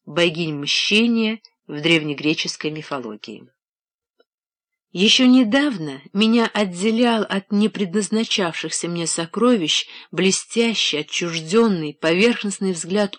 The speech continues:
окон на улицу, который казался мне взглядом самих Сванов. Зато теперь, в хорошую погоду, если я проводил всю вторую половину дня с Жильбертой, то мне случалось самому отворять окна,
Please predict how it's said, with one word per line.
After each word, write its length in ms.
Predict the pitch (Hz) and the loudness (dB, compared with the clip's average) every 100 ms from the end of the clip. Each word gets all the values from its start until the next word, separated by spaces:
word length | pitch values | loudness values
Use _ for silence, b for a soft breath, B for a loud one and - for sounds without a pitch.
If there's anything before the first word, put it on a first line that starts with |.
| _ | _
окон 460 | 165 196 175 160 | 2 2 -2 -6
на 140 | 160 160 | -2 0
улицу, 640 | 220 247 175 - 151 143 _ B B B | 0 0 -2 -8 -12 -14 _ B B B
который 280 | - 262 254 | -2 2 4
казался 460 | 247 226 269 262 233 | 4 2 0 0 0
мне 160 | 226 | 0
взглядом 600 | 190 180 190 233 226 214 | 0 -2 2 2 2 -2
самих 440 | 202 196 196 220 - | -2 0 0 -2 -4
Сванов. 600 | - 196 190 147 123 - _ _ _ _ - | -6 -2 -4 -4 -10 -16 _ _ _ _ -4
Зато 260 | 160 170 | -2 -2
теперь, 400 | 156 165 - 254 | -4 -8 -2 -2
в 80 | 214 | -2
хорошую 460 | 139 139 - 135 131 | -10 -10 -10 -12 -10
погоду, 560 | 135 131 202 214 127 B B B | -10 -2 -2 -2 -6 B B B
если 320 | 156 165 - 165 | -2 0 0 -2
я 60 | |
проводил 460 | 156 156 160 165 170 | 0 0 0 0 -2
всю 300 | - - 208 | -4 -4 -4
вторую 460 | - 170 180 180 | -4 -4 0 0
половину 480 | 170 165 160 170 160 | 0 0 0 0 -4
дня 280 | 147 160 151 | -4 -4 -4
с 40 | |
Жильбертой, 840 | 147 151 139 147 233 247 - 131 - _ B B B - | -4 -4 -4 0 0 0 -6 -12 -12 _ B B B -2
то 100 | 226 | 4
мне 160 | 247 294 | 4 4
случалось 520 | 269 254 285 269 254 | 0 0 0 2 2
самому 500 | - 262 277 262 220 | 2 0 2 2 2
отворять 760 | 208 202 185 208 202 185 - - | -2 -4 -2 0 0 -2 -6 -6
окна, 540 | - 302 311 190 151 | 0 0 0 -6 -8